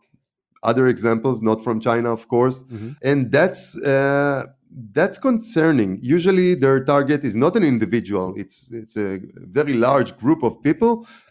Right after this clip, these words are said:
Speaker 1: Um, and, uh, mainly it impacts our privacy. So now when I'm browsing to somewhere, um, I don't know, somebody might be looking at where am I browsing.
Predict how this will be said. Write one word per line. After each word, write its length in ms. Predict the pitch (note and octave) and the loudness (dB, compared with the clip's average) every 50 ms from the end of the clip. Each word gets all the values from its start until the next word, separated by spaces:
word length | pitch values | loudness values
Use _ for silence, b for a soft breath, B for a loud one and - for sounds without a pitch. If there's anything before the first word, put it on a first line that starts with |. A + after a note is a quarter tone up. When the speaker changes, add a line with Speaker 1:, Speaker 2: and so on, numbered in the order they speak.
| B | B
Speaker 1:
Um, 1040 | A2 A2+ A2+ A#2 A2+ A2+ A2+ A2+ A2 A2 A2 A2 A2 A2 G#2+ A2 A2 A2 A#2 - - - | 0 2 2 4 4 2 2 2 2 2 2 0 0 -2 -2 -2 -2 -4 -4 -6 -8 -6
and, 1000 | B2 B2 B2 B2+ B2+ C3 C3 C3 B2+ B2+ B2+ B2+ C3 B2+ B2+ B2+ C3 B2+ A2 A#2 | -2 0 0 0 0 0 0 0 0 0 0 0 0 2 0 0 0 -2 -2 0
uh, 480 | C3+ C3 B2+ B2+ B2+ B2+ B2+ C3 C3+ - - _ _ _ _ _ _ _ - | 2 2 4 4 2 2 0 -2 -4 -10 -16 _ _ _ _ _ _ _ -8
mainly 580 | B2 A#2 C3 C#3+ E3 F#3+ G#3 G#3 G#3 G#3 G#3+ G3 C#3+ | -4 0 0 2 2 2 2 2 2 0 0 -2 -2
it 180 | D#3 D#3 D#3 - | -4 -4 -4 -4
impacts 520 | D#3 C3 B2+ C3 C3 B2+ B2+ C3 - - - | -4 -4 -2 0 0 -2 -2 -4 -10 -8 -2
our 260 | A#2 A2 A2 A#2 A#2+ | 0 2 2 2 2
privacy. 680 | A#2 A#2 - A#2 A2+ A2 G#2+ E2+ F2+ - - - A2+ _ _ _ _ _ _ _ | 0 -2 -2 0 2 2 2 0 -4 -12 -14 -20 -20 _ _ _ _ _ _ _
So 140 | - A#2+ A2+ | -6 -2 -2
now 240 | A2+ A#2+ C3 C#3+ D#3 | 2 2 4 4 4
when 160 | D#3 D3+ D3 | 4 4 4
I'm 220 | D3+ D3+ D3+ C#3+ A2 | 2 2 0 0 2
browsing 520 | A2+ A#2+ B2 C3 D3+ D3 F3 F3+ F3+ F3+ | 2 4 4 4 4 4 2 0 0 0
to 120 | F#3 F#3+ F#3 | 0 0 -2
somewhere, 800 | F3+ - G3 F#3 F#3 F#3 F#3 F#3 F#3+ F#3+ F#3+ F#3+ G3 G3+ F#3+ - C3 | 0 0 0 0 2 4 4 4 4 4 4 2 0 -2 -4 -4 -2
um, 540 | C3 C3 C3 C3 C3 C3 B2+ C3 - - _ - | 0 0 2 2 0 0 -2 -4 -10 -14 _ -16
I 100 | - C3 | -12 -8
don't 140 | D#3+ G#3 A3 | -6 -2 -2
know, 180 | A#3+ A#3+ A3+ | 0 -2 -2
somebody 500 | A3 - - D3+ D#3 D3 D#3 D#3+ D#3+ D#3 | -4 -4 -2 -2 0 2 2 2 2 2
might 280 | D3+ C#3+ C#3+ D3+ D3 C#3 | 0 2 0 0 0 0
be 80 | D#3 D#3+ | 0 0
looking 420 | C#3 D#3 G#3 G#3+ - D3 A#2 A2+ | 2 2 0 0 0 -2 0 0
at 120 | A2+ A2 | -2 -2
where 260 | - A2+ B2 C3 C3+ C3+ | 0 0 2 2 2 2
am 120 | C3+ C3 | 2 2
I 80 | C3+ B2+ | 0 0
browsing. 520 | A2 A#2 D3 F3 G3 D#3 B2+ A#2 G#2 | 2 2 2 2 2 2 0 -2 -4